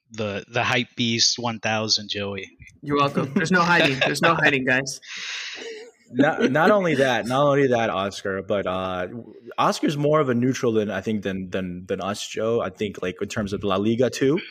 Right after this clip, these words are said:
Speaker 2: Mm-hmm.
Speaker 3: he's, he can go either way, man.
Speaker 2: No,
Speaker 3: He's
Speaker 2: he
Speaker 3: Real
Speaker 2: can't.
Speaker 3: Madrid some days.
Speaker 2: No,
Speaker 3: He's
Speaker 2: he's not.
Speaker 3: Barca one.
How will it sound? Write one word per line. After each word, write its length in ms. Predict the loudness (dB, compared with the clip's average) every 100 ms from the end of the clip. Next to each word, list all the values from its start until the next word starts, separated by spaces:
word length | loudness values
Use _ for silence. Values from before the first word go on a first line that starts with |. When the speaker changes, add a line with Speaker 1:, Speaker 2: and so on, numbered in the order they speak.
| -6
Speaker 2:
Mm-hmm. 300 | 0 2 2
Speaker 3:
he's, 500 | 0 0 0 -2 -8 -6
he 100 | -4
can 100 | -2 2
go 140 | 4
either 220 | 4 4
way, 180 | 2 2
man. 240 | -2 -2
Speaker 2:
No, 80 | 2
Speaker 3:
He's 60 | 2
Speaker 2:
he 40 | 4
Speaker 3:
Real 80 |
Speaker 2:
can't. 160 | 2 2
Speaker 3:
Madrid 200 | 0 -4 0
some 180 | -2 2
days. 200 | 4 4
Speaker 2:
No, 60 | 4
Speaker 3:
He's 80 | 2
Speaker 2:
he's 140 | 2
not. 200 | 4 2
Speaker 3:
Barca 180 | 2 0
one. 180 | 0